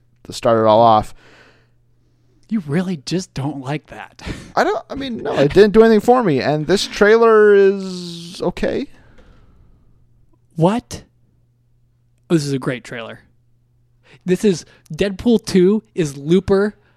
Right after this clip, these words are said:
Speaker 2: but with superheroes. And it's awesome. I don't know what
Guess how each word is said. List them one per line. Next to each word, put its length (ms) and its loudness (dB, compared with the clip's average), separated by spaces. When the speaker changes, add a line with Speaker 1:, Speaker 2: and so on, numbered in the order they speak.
Speaker 2:
but 300 0
with 140 0
superheroes. 880 -6
And 120 -2
it's 220 -6
awesome. 540 -8
I 100 -2
don't 140 0
know 120 4
what 600 0